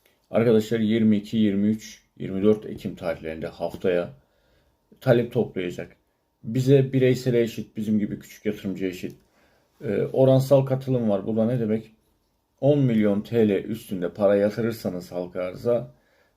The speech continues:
e, daha yüksek paylar alabilirsiniz demek. Buraya küçük yatırımcının girmesini pek tavsiye etmiyorum sevgili dostlar.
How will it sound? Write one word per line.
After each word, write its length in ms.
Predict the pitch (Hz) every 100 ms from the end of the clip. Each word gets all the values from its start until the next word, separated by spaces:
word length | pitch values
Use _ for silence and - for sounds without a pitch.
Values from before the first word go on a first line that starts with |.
| -
e, 240 | - -
daha 200 | 107 110
yüksek 440 | 113 104 - 101 -
paylar 340 | 95 92 107
alabilirsiniz 960 | 101 98 92 98 107 - 87 82 - -
demek. 420 | 92 101 120 - _ _ _ _ _ _ _ - -
Buraya 560 | 131 135 107 104 107 110 - -
küçük 240 | - - 110
yatırımcının 600 | 98 101 92 87 85 87
girmesini 560 | 110 98 87 - 110
pek 220 | - 107 -
tavsiye 500 | 95 92 - 110 110
etmiyorum 520 | 107 92 90 104 107
sevgili 360 | 98 87 98
dostlar. 440 | 90 90 92 -